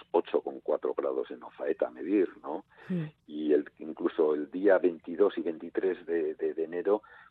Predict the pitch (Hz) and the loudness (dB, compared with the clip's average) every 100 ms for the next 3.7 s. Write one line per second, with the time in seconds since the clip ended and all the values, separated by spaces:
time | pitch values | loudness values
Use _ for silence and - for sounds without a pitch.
0 | _ - 69 80 95 - 71 73 71 67 | _ -6 -2 -2 -4 -4 -2 -2 -2 -8
1 | 62 - 104 - - - _ _ - 139 | -12 -6 -6 -4 -8 -8 _ _ -4 -4
2 | 151 - - - - - - - - - | -4 -4 -4 -4 -4 -4 -6 -8 -12 0
3 | 95 - - 85 117 - - | 2 2 2 4 4 4 -10